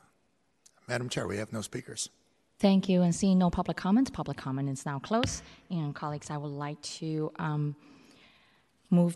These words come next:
Speaker 2: these three items, uh, to full board with recommendation and a roll call, please.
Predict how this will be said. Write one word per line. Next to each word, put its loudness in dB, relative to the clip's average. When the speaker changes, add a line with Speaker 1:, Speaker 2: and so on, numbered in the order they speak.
Speaker 2:
these -2
three -4
items, 2
uh, -2
to -6
full -6
board -4
with -4
recommendation -4
and -6
a -6
roll -6
call, -12
please. -10